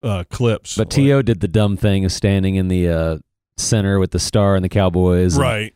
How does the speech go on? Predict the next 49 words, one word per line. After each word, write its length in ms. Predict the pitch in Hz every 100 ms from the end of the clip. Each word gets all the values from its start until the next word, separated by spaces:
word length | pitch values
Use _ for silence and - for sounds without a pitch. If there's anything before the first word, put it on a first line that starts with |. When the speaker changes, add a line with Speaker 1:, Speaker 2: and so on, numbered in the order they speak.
| -
Speaker 2:
so 100 | 107
he 140 | 131
Speaker 1:
right. 60 | 104
Speaker 2:
did 100 | 110
a 60 |
little 180 | 107 107
bit 140 | 92 85
of 60 |
that. 280 | 82 82 85 _ _
Speaker 1:
Yeah. 340 | 131 127 104 90
No, 180 | 151 147
that's 200 | 151 127
a 60 |
good 220 | 147 139 120
one. 220 | 120 120
That's 240 | 139 127 127
a 60 |
good 160 | 120 113
one. 160 | 113
But, 260 | 110 143 139 _ _ _ _ _ _ _ - -
so, 540 | 143 151 156 147 147 - _ _ _ _ _ _ _ _ _ _ -
all 100 | 151
right, 180 | 123 104
so 160 | 131
I 80 | 123
don't 80 | 127
know 140 | 123
if 100 | 117
I, 100 | 143
if 120 | 131 131
it's 220 | 123 -
your 100 | 135
turn, 240 | 147 135
my 160 | 123 123
turn, 320 | 123 127 123
I 100 | 104
don't 120 | 104
know. 180 | 92 90 - _ _ _ _ _ _ _ _ _ _ _ _ _ 101
Speaker 2:
Well, 460 | 113 110 107 104
let 100 | 104
me 100 | 98
think 280 | 90 101 87
about 200 | 85 76
who 440 | 95 92 90 85 76 _ _ _ _ _ -
is 100 | -
kind 160 | 101
of 60 | 85
the 100 | 80
obvious. 680 | 90 87 80 82 - - -